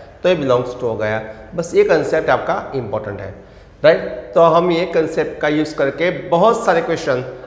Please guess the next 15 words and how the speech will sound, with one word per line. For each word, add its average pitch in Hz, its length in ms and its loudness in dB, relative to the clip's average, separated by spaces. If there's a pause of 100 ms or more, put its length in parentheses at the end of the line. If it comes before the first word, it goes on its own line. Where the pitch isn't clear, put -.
(100)
आज - 140 2
सॉल्व 147 340 0
करने 120 220 0
वाले 107 240 0
हैं। 107 420 -6 (200)
आपको 147 300 2
तो 170 100 2
मज़ा 131 340 4
आ 147 40 6
जाएगा 131 760 0
आज 151 220 2
ये 151 60 -4
solve 143 280 -2
करने 127 360 -2
में, 135 420 -6